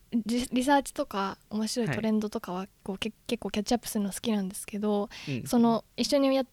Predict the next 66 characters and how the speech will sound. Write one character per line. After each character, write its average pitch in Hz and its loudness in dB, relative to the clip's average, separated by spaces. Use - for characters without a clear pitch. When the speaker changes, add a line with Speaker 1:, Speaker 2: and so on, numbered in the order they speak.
Speaker 1:
も 262 2
う - 0
一 254 0
人 214 2
や 196 -2
っ - -10
て 196 -4
る 190 -6
沼 208 0
田 226 -6
さ 220 0
ん 208 4
っ - 0
て 208 -2
方 214 -4
は 196 -2
本 214 -2
当 233 2
に 220 6
ブ 233 8
ラ 262 10
ン 269 6
ド 262 8
を 262 4
作 - -2
っ - -4
て - -2
る 262 4
側 247 6
の 247 2
方 247 0
な 214 2
の 180 -8
で、 190 -2
Speaker 2:
そ - -4
う - -2
で - -10
す - -4
ね。 196 2
Speaker 1:
こ 202 2
う、 - -20
作 - 2
っ - 4
て - 2
る 311 6
側 302 8
か 294 4
ら 285 4
の 202 0
意 214 -4
見 208 -2
と - -6
い 185 -2
う 190 -4
か、 180 -10
あ 214 -4
の、 196 -4
Speaker 2:
確 202 -10
か - -
に。 - -16
Speaker 1:
本 285 -4
当 294 6
に 277 4
細 302 6
か 320 6
い、 226 6